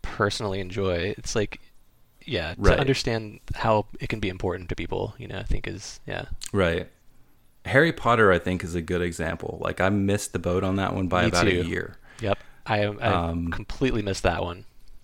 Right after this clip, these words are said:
Speaker 2: But I totally get, like, how it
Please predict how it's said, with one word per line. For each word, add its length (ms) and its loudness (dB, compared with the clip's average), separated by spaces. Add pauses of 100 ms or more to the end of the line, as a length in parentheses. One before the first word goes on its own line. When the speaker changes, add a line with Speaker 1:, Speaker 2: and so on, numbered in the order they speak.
(1300)
Speaker 2:
But 580 2 (380)
I 200 4
totally 760 4
get, 480 2 (420)
like, 320 0
how 520 4 (120)
it 400 -8